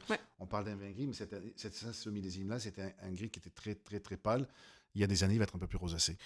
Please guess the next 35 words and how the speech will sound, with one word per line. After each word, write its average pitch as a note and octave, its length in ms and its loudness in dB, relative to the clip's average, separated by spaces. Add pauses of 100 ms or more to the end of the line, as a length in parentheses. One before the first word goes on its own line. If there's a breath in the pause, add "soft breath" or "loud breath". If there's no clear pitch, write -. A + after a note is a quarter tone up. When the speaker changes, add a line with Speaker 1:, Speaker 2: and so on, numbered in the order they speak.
(220 loud breath)
Speaker 1:
Euh, F3+ 680 8
pouvez-vous F#3 320 6
nous C#4+ 100 12
parler A3 280 8
un B3+ 160 8
petit - 180 -4
peu C4+ 360 8 (120)
de E3+ 100 6 (240)
pourquoi C4+ 540 8
faire A#3+ 480 6
un A3 160 8
vin G3 320 4
gris G3 640 2 (140)
avec F3+ 300 6
du F3 140 2
muscat ? G#3+ 720 8
Speaker 2:
Ben, A2 180 10
c'est, D3 180 10
ce, - 120 12 (200)
ce A2 140 10
qui - 80 6
est A#2+ 80 12
intéressant, A#2 440 12
justement, A2+ 200 12
dans G#2+ 120 12
ce - 120 12
métier, A2 480 12
c'est G#2 160 12
que, - 160 8
euh, G2 680 12
d'abord, A2 200 12
c'est - 80 10
un G#2+ 60 12
métier G#2+ 240 12
de F#2 500 12